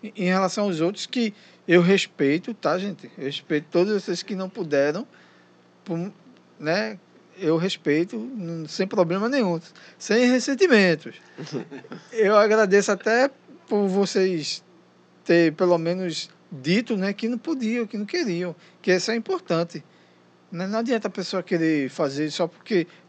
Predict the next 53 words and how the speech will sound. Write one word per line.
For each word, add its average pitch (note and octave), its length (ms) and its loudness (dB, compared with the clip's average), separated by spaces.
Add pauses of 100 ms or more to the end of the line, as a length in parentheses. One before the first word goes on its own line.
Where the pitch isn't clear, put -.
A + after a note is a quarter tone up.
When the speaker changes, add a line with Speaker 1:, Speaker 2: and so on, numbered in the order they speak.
Speaker 1:
pra D3+ 100 2
te D3+ 160 -4
agradar. C#3+ 640 2
Speaker 2:
Não, C#3+ 460 -2
é, G#2 80 -6
foi D3 200 -2
melhor, C3 420 -2
né? A#2+ 140 -10
Speaker 1:
Né? F3+ 300 -4
Speaker 2:
Ser - 80 -8
Speaker 1:
É C4 100 -2
melhor B3+ 300 4
Speaker 2:
sincero, - 0 -
Speaker 1:
dizer B3+ 160 0
na C4+ 140 2
Speaker 2:
dizer - 60 0
que - 60 -6
não F#3 140 6
Speaker 1:
cara, G3 100 2
Speaker 2:
quer A3 140 2
Speaker 1:
"Não, F#3+ 80 0
Speaker 2:
mesmo A#3+ 140 2
Speaker 1:
não A#3+ 80 0
Speaker 2:
e - 40 -4
Speaker 1:
quero", G3+ 280 2
Speaker 2:
pronto, C#4+ 60 -2
Speaker 1:
e D4 40 -2
Speaker 2:
é. - 80 -8
Speaker 1:
pronto, G3+ 380 -2
e - 20 -12
acabou. D#3 560 -2 (180)
Speaker 2:
É. - 200 -10
Speaker 1:
E D#3+ 60 -8 (300)
pra G3+ 160 4
mim G3+ 140 0
tem C4 140 -2
que - 40 -12
ser - 120 -2
assim, C#4+ 320 -4
eu G3 180 -6
não C4 100 -8
quero, A#3 380 -8 (420)
ou B3 140 -2
quer. A#2+ 260 -6 (580)
Luciano A#3 380 4
disse A3+ 300 2
que - 80 -8
quer, A#3+ 200 4
digo, G#3+ 200 -6
"Então G#3 180 -6
é A3 80 -2
tu, E3+ 240 -8
negão. G#2+ 220 -10